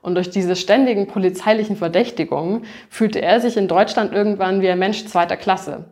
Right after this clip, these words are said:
obwohl er selbst auch in Deutschland geboren war. Aber er fühlte sich immer weiter entfremdet von dieser deutschen Gesellschaft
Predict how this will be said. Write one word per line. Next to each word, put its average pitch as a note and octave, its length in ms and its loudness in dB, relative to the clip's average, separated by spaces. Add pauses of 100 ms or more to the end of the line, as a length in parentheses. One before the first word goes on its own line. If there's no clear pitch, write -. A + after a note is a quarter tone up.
obwohl G3 300 0
er G3 120 2
selbst G3+ 280 0
auch F3+ 120 4
in G3+ 80 0
Deutschland F#3+ 380 0
geboren F#3 480 2
war. A#2+ 240 -8 (400)
Aber E3+ 200 2
er F3+ 120 4
fühlte G#3+ 220 0
sich F#3+ 200 -2
immer G#3+ 220 2
weiter F#3+ 240 2
entfremdet G#3 500 0
von F3+ 140 -4
dieser F3+ 160 0
deutschen F3+ 320 0
Gesellschaft F3 720 -2